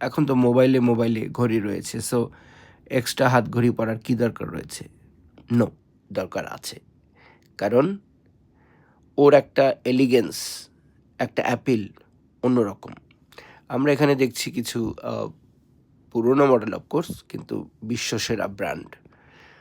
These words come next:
ওমেগা, রোলেক্স, এগুলি আর কি।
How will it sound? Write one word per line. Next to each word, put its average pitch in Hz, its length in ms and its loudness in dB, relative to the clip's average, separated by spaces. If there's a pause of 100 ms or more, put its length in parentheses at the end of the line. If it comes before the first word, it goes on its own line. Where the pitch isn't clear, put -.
(1120)
ওমেগা, 123 440 4
রোলেক্স, 113 720 -2 (260)
এগুলি 123 260 -2
আর - 80 -10 (100)
কি। - 120 -18